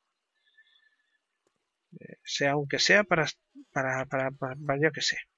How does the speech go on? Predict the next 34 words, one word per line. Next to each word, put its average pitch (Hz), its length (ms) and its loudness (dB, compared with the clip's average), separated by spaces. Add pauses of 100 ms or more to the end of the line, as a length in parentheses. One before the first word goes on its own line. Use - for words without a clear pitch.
para 117 200 -2
cualquier 175 380 0
tontería, 131 520 -2 (240)
¿eh? 185 160 0 (140)
Pero 131 180 -10
tenemos 123 340 -6
una 151 160 0
naturaleza 123 540 -10
buena. 139 340 -10 (1000)
Y 143 120 -4
como 123 440 -4
esa 135 200 -4
naturaleza 143 540 -2
está - 160 -12
por 135 140 -10
encima 135 480 0
de - 340 -10
cualquier 131 760 -8 (440)
circunstancia, 190 880 -2 (100)
pues, - 500 -4
eh, - 100 -18
seguramente 127 680 -8
la 131 140 -6
utilizamos 131 580 -6
muchas 135 260 -8
veces 147 440 -4 (720)
en 127 140 -6
beneficio 127 480 -6
personal, 170 680 4
en 147 100 -4
beneficio 127 640 -6
de 127 100 -6
los 123 160 -8
demás, 160 640 2